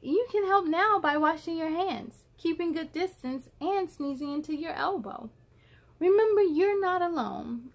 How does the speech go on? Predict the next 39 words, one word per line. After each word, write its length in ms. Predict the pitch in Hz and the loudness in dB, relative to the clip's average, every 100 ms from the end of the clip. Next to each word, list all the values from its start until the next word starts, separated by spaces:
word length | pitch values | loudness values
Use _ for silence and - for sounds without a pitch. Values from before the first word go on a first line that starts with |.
| _ | _
I'm 220 | - 381 370 | 0 0 0
always 340 | 339 349 339 | 0 -2 -4
here 180 | 339 320 | -8 -10
to 100 | 320 | -10
talk 320 | 311 392 415 | -6 -6 -6
to 120 | - | -14
you. 280 | - - 220 - _ _ _ _ | -14 -14 -16 -20 _ _ _ _
But 220 | 320 320 | -6 -6
sometimes 760 | - 427 466 262 208 196 196 226 - _ | -4 -4 -2 -6 -6 -6 -8 -10 -12 _
it 120 | 294 | -6
helps 340 | 294 403 440 - | -2 -4 -6 -12
to 80 | |
talk 300 | 311 311 311 | -8 -6 -6
to 60 | - | -8
someone 400 | - 311 320 302 | -8 -6 -4 -4
else, 340 | 339 339 - - | -4 -6 -10 -12
too. 360 | 370 370 - 208 _ _ _ _ _ - | -8 -8 -10 -20 _ _ _ _ _ -10
Would 140 | 262 | -6
you 100 | 294 | 0
like 200 | 269 277 | 0 0
to 120 | - | -6
do 180 | 233 240 | -4 -2
that? 320 | 208 202 294 - _ _ _ _ - _ _ _ | -2 -2 -4 -12 _ _ _ _ -20 _ _ _
I'm 200 | 311 349 | -10 -6
not 220 | 359 285 254 | -4 -4 -6
sure. 520 | - 240 202 202 208 _ _ _ _ - _ - _ | -8 -6 -6 -8 -10 _ _ _ _ -20 _ -20 _
I 240 | - 381 415 | -2 0 0
just 180 | 370 | 0
want 200 | 320 294 | 0 -2
to 60 | 262 | -2
know 440 | 254 247 247 240 - | 0 2 2 0 -4
if 200 | 247 247 - | -6 -6 -8
I'm 200 | 240 240 | -6 -4
ever 220 | 254 254 | -4 -4
going 200 | 247 247 | 0 0
to 80 | 240 | 0
feel 440 | - 277 254 - | -4 -4 -4 -6
happy 600 | 240 220 269 427 262 214 | -12 -4 -2 -2 -4 -6
again. 540 | 196 208 202 202 - | -6 -8 -10 -10 -12